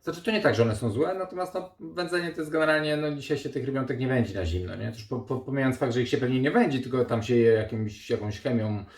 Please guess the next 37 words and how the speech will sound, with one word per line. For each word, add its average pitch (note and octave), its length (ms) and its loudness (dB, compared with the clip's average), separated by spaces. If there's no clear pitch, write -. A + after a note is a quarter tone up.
maluje A#2 340 8
i A2+ 40 8
one A2 180 2
się A2+ 120 0
wędzą. A#2+ 420 2
E, A#2+ 240 0
natomiast C3+ 560 -2
jeśli C#3 320 0
wędzić, C#3 400 2
no B2+ 80 -4
to - 100 -10
faktycznie B2 380 -6
na A#2+ 120 6
zimno, A#2 400 4
bo G2+ 160 -4
to G2+ 400 -2
wysoka A2 340 -6
temperatura, G#2 680 0
no F#2+ 140 -4
to G2 320 -8
wszystkie - 340 -12
te F#2+ 360 -6
witaminy, G#2 600 -2
czy G2+ 140 -6
minerały, G2 440 2
czy G2+ 140 -6
kwasy, A2 280 -4
które G#2 220 -2
są G2 260 -4
niestabilne, A2 880 4
e, G2+ 280 -4
w F#2+ 60 -10
wysokich - 360 -10
temperaturach, F#2+ 540 -4
pójdą F#2 320 -4
w - 60 -20
komin, G#2 420 0